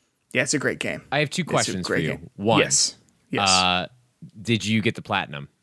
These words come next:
Speaker 1: I do have the platinum for it.
Speaker 2: Isn't that the best way to get a platinum ever?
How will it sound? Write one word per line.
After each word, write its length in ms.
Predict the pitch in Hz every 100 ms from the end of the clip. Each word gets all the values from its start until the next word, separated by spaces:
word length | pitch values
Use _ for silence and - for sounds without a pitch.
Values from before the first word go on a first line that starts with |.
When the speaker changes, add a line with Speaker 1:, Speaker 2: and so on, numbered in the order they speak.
| - -
Speaker 1:
I 120 | 160
do 140 | 139
have 120 | 139 131
the 60 |
platinum 300 | 131 120 117
for 160 | - 80
it. 80 | - _ _
Speaker 2:
Isn't 180 | 104 101
that 140 | 110 -
the 60 |
best 260 | 95 90 -
way 120 | 95
to 80 | 87
get 100 | 87
a 60 |
platinum 380 | - 82 80 90 -
ever? 380 | 95 85 95